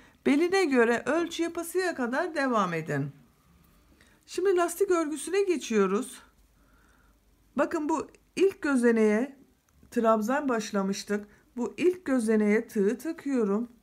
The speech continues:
İlmek alıyorum. İçerisinden geçirdim.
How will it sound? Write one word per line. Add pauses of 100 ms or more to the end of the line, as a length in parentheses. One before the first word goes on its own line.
(560)
İlmek
alıyorum.
İçerisinden
geçirdim.